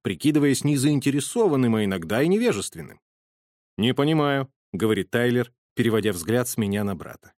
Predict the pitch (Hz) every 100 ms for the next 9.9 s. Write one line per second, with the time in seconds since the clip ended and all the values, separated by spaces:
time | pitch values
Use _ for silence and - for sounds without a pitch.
0 | _ _ _ _ - 196 214 156 123 123
1 | 135 120 117 123 110 107 104 101 104 95
2 | 92 87 76 - _ _ _ - 160 208
3 | 202 196 - 185 156 185 190 185 - 170
4 | 139 165 196 - 135 123 143 165 - 151
5 | - 220 262 240 202 156 127 - - 113
6 | 107 95 95 76 - _ _ _ _ _
7 | _ 85 98 127 160 - 147 131 107 92
8 | 131 117 117 117 92 85 80 85 - _
9 | _ 92 98 117 123 - - 55